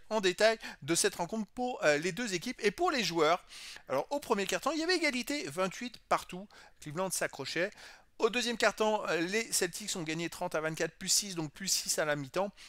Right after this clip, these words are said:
Troisième quart-temps, vingt-sept vingt-six pour Boston, plus un, ça fait plus sept à la fin du troisième quart-temps. Les derniers quart-temps gagnés, vingt-huit vingt, plus huit, ça fait plus quinze au total.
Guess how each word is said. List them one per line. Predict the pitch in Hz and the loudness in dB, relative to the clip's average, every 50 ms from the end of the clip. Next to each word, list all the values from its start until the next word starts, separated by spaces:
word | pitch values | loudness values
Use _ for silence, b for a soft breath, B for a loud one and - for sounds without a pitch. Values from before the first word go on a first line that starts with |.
| B B | B B
Troisième | - - 151 156 170 175 | -6 -6 -4 -4 -4 0
quart-temps, | - 175 156 - 175 170 | 0 -2 0 0 0 0
vingt-sept | 175 180 175 190 175 | 0 0 0 0 0
vingt-six | 170 175 170 - - 165 - | 0 -2 -2 -2 -4 -6 -8
pour | - 151 | -8 -8
Boston, | 147 160 165 - - 180 185 175 151 b b b b b b - | -4 -4 -4 -2 2 2 2 2 0 b b b b b b -10
plus | - 170 - - - | -8 -8 -8 -4 0
un, | 196 185 185 | 2 2 2
ça | - - | 2 0
fait | 127 - 139 | -4 -6 -8
plus | - - 185 175 | -8 -6 0 2
sept | - - - 247 220 - - | 4 4 6 4 4 4 6
à | 160 | 4
la | 156 | 4
fin | 151 - 170 165 | 4 2 -4 -6
du | 147 139 | -6 -6
troisième | - - 147 147 143 | -6 -6 -4 -4 -2
quart-temps. | - 135 123 - 156 | -4 -4 -4 -2 -2
Les | 151 143 | 0 2
derniers | 143 135 151 147 | 0 0 0 0
quart-temps | 143 - 120 - - 156 | -2 -4 -4 -2 -6 -6
gagnés, | 151 143 135 151 160 143 | -4 -4 -4 -4 -4 -4
vingt-huit | 135 120 104 - 131 120 | -6 -8 -8 -10 -12 -8
vingt, | 123 143 143 | -6 -6 -6
plus | 139 - 110 - - | -6 -8 -14 -12 -10
huit, | 170 180 165 | -12 -10 -8
ça | - 110 | -8 -8
fait | - 165 170 | -6 -6 -8
plus | 160 - 143 127 - | -8 -8 -8 -8 -4
quinze | - 190 185 190 185 165 - _ | 0 2 2 2 0 -2 -8 _
au | - 214 208 196 | -8 -8 -8 -8
total. | - - 156 151 - 190 190 202 208 | -6 -6 -6 0 6 8 8 8 8